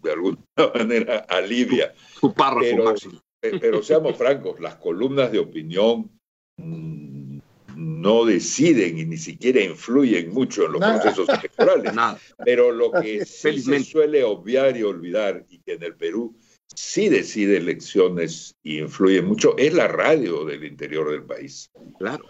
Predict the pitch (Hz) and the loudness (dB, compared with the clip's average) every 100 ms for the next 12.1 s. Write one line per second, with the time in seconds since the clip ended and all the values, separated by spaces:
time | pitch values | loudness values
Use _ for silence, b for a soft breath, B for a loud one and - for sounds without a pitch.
0 | _ _ _ 92 85 - 101 151 226 151 | _ _ _ 0 0 0 -2 2 2 4
1 | 101 85 85 87 92 113 101 92 101 - | 2 0 -2 0 4 4 2 -2 -6 -8
2 | _ _ _ _ _ 92 92 120 131 123 | _ _ _ _ _ -12 -2 0 0 0
3 | 101 98 90 - 127 117 117 110 90 95 | -2 -6 -14 -4 2 2 2 -2 -2 -2
4 | 110 107 92 80 92 92 80 76 69 71 | -2 -2 -4 -10 -4 -2 -2 -6 -4 -6
5 | 69 80 78 98 98 82 80 - 78 80 | -2 2 4 2 0 0 -2 0 0 2
6 | 135 135 208 147 107 104 95 104 107 - | 0 2 0 0 -2 -2 0 2 0 2
7 | 160 - b b b b _ 110 - 165 | 0 -2 b b b b _ 0 2 2
8 | 180 185 - 202 - - 160 185 180 156 | 2 0 0 -4 -4 2 2 4 0 0
9 | 147 175 165 120 104 139 143 - 165 - | 0 2 2 4 4 4 2 -2 -6 -6
10 | 80 - - 85 - - 135 156 139 127 | -10 -8 -8 -8 -6 0 2 2 0 2
11 | 151 127 - - 160 139 107 - 92 98 | 2 0 -4 2 4 4 -2 -6 -8 -8